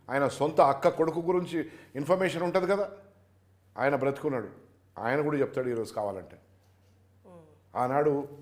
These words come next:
గూడూరు నారాయణ రెడ్డి అనే వ్యక్తి రజాకార్లతో ఏం పోరాటం చేసిండు.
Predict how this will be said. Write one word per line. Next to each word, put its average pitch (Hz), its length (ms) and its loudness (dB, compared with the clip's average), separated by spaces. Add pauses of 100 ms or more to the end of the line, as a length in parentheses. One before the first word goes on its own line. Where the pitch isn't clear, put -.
(160)
గూడూరు 151 240 4
నారాయణ 143 320 4
రెడ్డి 135 220 0
అనే 127 120 0
వ్యక్తి 127 440 -4 (380)
రజాకార్లతో 147 720 2
ఏం 139 160 -2
పోరాటం 123 400 2
చేసిండు. 95 280 -12